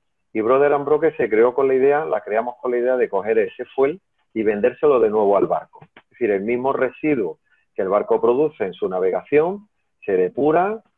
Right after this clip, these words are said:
eh, se calienta, se le quitan impurezas, se le quita el agua, se aditiva un poco y se le devuelve otra vez al buque para que lo vuelva a consumir, a consumir. Eh, mientras el precio del, con-, del crudo estuvo alto, la verdad es que Brother and Broker hizo muchísimo negocio, vendió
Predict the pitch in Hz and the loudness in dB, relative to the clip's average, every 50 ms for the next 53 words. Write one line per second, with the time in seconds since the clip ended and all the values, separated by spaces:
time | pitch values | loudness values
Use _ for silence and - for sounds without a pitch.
0 | _ _ _ _ 92 92 - - - 95 - _ - 85 90 104 123 143 147 147 | _ _ _ _ -12 -12 -10 -6 -6 -6 -6 _ -4 -2 0 0 0 0 -2 -2
1 | - 170 - 190 196 196 180 - - 185 170 160 190 - - - 208 208 202 - | -4 -4 -4 -4 -8 -10 -10 -10 -10 -8 -6 -6 -6 -6 -4 -4 -4 -4 -4 -2
2 | 110 113 147 160 151 - 165 165 165 165 170 - - 113 95 90 95 95 98 110 | 0 2 2 2 2 0 -2 0 0 -2 -6 -6 -6 -6 -4 -4 -6 -4 -2 0
3 | 117 135 143 151 147 156 165 165 170 185 185 _ _ - - 92 92 - 110 226 | 0 2 0 0 2 2 0 0 0 -2 -6 _ _ -6 -4 -4 -4 -4 0 2
4 | 233 247 240 - 160 165 156 156 180 190 202 _ _ _ _ _ _ - 107 - | 2 2 0 0 0 0 0 0 -4 -6 -6 _ _ _ _ _ _ -8 -6 -2
5 | 113 104 104 98 98 98 95 110 107 107 110 107 104 104 101 95 95 92 92 90 | 0 0 0 2 0 2 2 2 2 2 2 0 0 0 0 0 0 0 -2 -2
6 | 90 98 107 - 131 120 - 101 87 90 87 82 78 82 82 82 80 - _ - | -4 -6 -6 -6 -6 -4 -4 -4 -4 -4 -8 -8 -8 -8 -10 -12 -14 -18 _ -20
7 | _ _ _ _ _ _ _ _ _ _ _ _ _ _ - 92 87 92 90 - | _ _ _ _ _ _ _ _ _ _ _ _ _ _ -12 -8 -8 -8 -10 -8
8 | - 85 76 67 - _ _ _ _ _ _ _ _ _ _ _ - 101 98 98 | -12 -14 -14 -14 -20 _ _ _ _ _ _ _ _ _ _ _ -2 -2 0 0
9 | 98 95 95 95 98 101 110 113 113 110 110 110 110 104 104 107 101 95 - 120 | 0 0 0 -2 -4 -4 -2 -2 -2 -2 0 0 0 0 0 -2 -4 -4 -2 -2
10 | 131 127 - 151 147 143 131 135 143 131 131 131 131 123 127 123 127 117 107 - | -2 0 2 2 2 2 2 2 -2 -2 -2 -6 -4 -2 0 0 0 0 -4 -2
11 | - 147 156 151 127 104 95 87 - _ - 113 110 120 123 123 123 120 - - | 0 2 4 4 4 2 2 -2 -8 _ -6 -2 0 2 2 2 2 0 0 0
12 | 143 139 131 104 95 95 95 101 - - - 113 107 107 110 107 107 104 104 104 | 0 0 2 0 0 0 0 0 0 -2 -2 -4 0 0 0 0 0 -2 -2 -4
13 | 107 101 - 113 117 117 113 110 107 - - 113 110 104 98 98 95 - - 95 | -6 -4 -2 -2 -2 -2 -2 -4 -6 -8 -8 -8 -8 -6 -8 -10 -10 -10 -14 -18
14 | - 98 90 85 82 90 104 135 156 151 - 113 101 92 90 90 87 98 98 104 | -16 -14 -16 -16 -14 -10 -8 -6 -6 -6 -4 -4 -2 -2 -2 -2 -2 -2 -2 -2
15 | - | -4